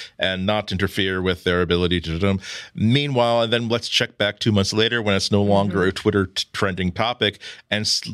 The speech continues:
Speaker 1: let's ask these people again, uh, how has, has there been any pushback? Have there been any consequences?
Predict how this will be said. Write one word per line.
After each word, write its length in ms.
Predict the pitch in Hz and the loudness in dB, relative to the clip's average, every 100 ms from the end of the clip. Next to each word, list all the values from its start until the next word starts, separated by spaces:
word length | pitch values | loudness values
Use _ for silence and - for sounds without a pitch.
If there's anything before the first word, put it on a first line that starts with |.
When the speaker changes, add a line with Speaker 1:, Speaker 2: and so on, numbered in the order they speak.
| - | -2
Speaker 1:
let's 240 | 120 151 - | -2 0 -2
ask 300 | 131 143 - | -4 -6 -4
these 320 | 123 123 - | -2 0 -2
people 480 | - 131 131 107 95 | 0 0 2 2 2
again, 560 | 98 120 131 98 90 | 2 0 0 -2 0
uh, 300 | 87 85 87 | 0 0 -2
how 380 | 78 95 110 107 - | 0 0 0 -4 -2
has, 460 | 110 120 120 - - | -2 -2 -6 -10 -4
has 320 | 104 135 139 | -4 -4 -2
there 180 | 147 139 | -2 0
been 220 | 123 123 | 0 -2
any 320 | 120 117 120 110 | -2 -2 -2 -4
pushback? 720 | - 135 131 - 92 80 - | -2 -4 -4 -2 -2 -2 -2
Have 280 | 101 107 | -2 -2
there 160 | 113 110 | -2 -2
been 200 | 95 101 | -2 -2
any 160 | 101 104 | -2 -2
consequences? 800 | - 113 131 - 107 98 98 | 0 -2 -2 -2 0 0 -2